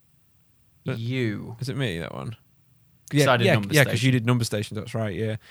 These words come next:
Speaker 1: Um, so I was taking Jordan on a journey through the Goat Man, doing the <laughs> stupid voices, and then we had you as a little girl in a garden, uh, as the dog, uh, tried to attack the Goat Man. That was a, I, I actually really enjoyed that episode. I might have to go back and listen to that one.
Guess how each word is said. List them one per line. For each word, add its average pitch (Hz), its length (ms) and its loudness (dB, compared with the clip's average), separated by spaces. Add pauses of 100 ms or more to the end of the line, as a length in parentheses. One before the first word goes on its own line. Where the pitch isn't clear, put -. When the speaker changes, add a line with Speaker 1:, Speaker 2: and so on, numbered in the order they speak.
(260)
Speaker 1:
Um, 117 340 2
so 139 140 2
I 147 80 10
was 139 100 6
taking 135 280 2
Jordan 135 260 6
on 123 80 2
a 117 40 2
journey 127 400 4
through 120 500 2 (280)
the 110 180 6
Goat 131 240 6
Man, 95 520 2
doing 127 320 6 (120)
the 127 140 2
<laughs> - 0 -
stupid 147 460 6
voices, 139 420 4
and 120 140 2
then 120 240 0
we 127 80 2
had 123 200 4
you 135 160 6
as 123 100 4
a 123 40 8
little 123 220 4
girl 127 260 8
in 117 100 4
a 113 40 0
garden, 120 560 4 (520)
uh, 139 300 8
as 139 160 8
the 147 100 4
dog, 135 520 6
uh, 143 80 4
tried 135 300 4
to 131 100 2
attack 131 300 2
the 123 100 -4
Goat 127 260 4
Man. 117 300 -2 (460)
That 170 140 6
was 170 120 4
a, 175 100 6
I, 175 120 6 (100)
I 175 160 -2
actually 175 260 0
really 151 300 4
enjoyed 135 300 2
that 107 100 -2
episode. 110 340 -4
I 113 60 -2
might 135 180 2
have 131 160 4
to - 60 -16
go 143 120 2
back 135 220 2
and 123 80 -6
listen 127 200 -2
to 120 100 -8
that - 180 -4
one. 107 180 -8